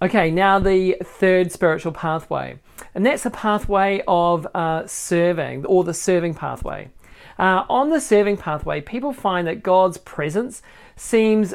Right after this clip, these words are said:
most, uh, tangible, and you have a sense of, uh, God's delight in you, and you feel kind of God most naturally speaking to you while you're engaged in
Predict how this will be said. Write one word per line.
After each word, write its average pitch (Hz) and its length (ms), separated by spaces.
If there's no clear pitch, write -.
most, 220 920
uh, 185 160
tangible, 202 920
and 202 160
you 208 100
have 202 120
a 196 100
sense 220 340
of, 180 220
uh, 180 140
God's 170 320
delight 185 600
in 180 80
you, 143 160
and 170 140
you 202 220
feel 254 340
kind 220 200
of 190 100
God 196 280
most 190 260
naturally 196 540
speaking 175 580
to 330 340
you 156 400
while 190 300
you're 214 200
engaged 151 540
in 175 220